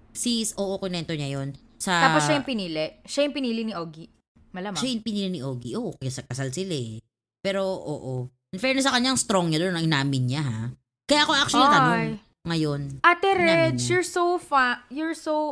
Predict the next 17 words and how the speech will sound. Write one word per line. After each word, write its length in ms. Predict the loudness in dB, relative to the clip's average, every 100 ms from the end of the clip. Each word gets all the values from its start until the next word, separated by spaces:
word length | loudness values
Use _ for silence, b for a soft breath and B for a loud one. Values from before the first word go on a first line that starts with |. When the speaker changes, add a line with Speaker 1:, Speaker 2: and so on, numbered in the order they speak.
| -6
Speaker 2:
amazing. 640 | -6 -6 -8 -10 -10 -14 -6
Char. 180 | -4 -4 -12 _ B
Speaker 1:
I 160 | -2 0
know, 240 | 0 -2
Ate 240 | -2 0 2
Speaker 2:
Thank 80 |
you, 80 | 6
Speaker 1:
Reg, 100 | 8 8
Speaker 2:
Ate 100 | 6
Speaker 1:
please 240 | 2 4 4
Speaker 2:
Reg. 60 | 2
Speaker 1:
guest. 320 | 2 0 -6 _ -20 _ _
Mm-mm. 560 | -6 -4 -4 -6 -8 -12 _ _ 2
Speaker 2:
Ate 240 | 2 0
Re-, 280 | 2 0 0
Ate 460 | 8 8 8 8 6 8 4
Reg! 440 | 4 4 4